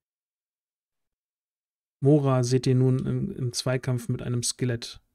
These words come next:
Sie, ihre Axt schlägt nach dem Arm des Skelettes und durchtrennt ihn. Osko rollt das Fass relativ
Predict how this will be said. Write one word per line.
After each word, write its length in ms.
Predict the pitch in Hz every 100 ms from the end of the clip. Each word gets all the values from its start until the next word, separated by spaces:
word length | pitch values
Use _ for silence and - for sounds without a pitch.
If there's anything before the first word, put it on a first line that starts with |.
| _ _ _ _ _ _ _ _ _ _ _
Sie, 140 | 131
ihre 380 | 127 131 123 123
Axt 540 | 131 - - - - -
schlägt 540 | - - 131 131 - 127
nach 200 | 127 123
dem 180 | 131
Arm 320 | 123 123 123 127
des 140 | 120
Skelettes 480 | - 123 120 123 -
und 160 | 120
durchtrennt 500 | 120 117 - 127 123
ihn. 320 | - - 123 - _ _ _ _ _ _ _ _ _ _ _ _ _ _ _ _ _ _ _ _ _ _ _ _ _ _ _ _ _ _
Osko 300 | 139 - -
rollt 260 | 127 123 120
das 160 | 117
Fass 440 | - 131 - - -
relativ 800 | 139 165 - - 123 - -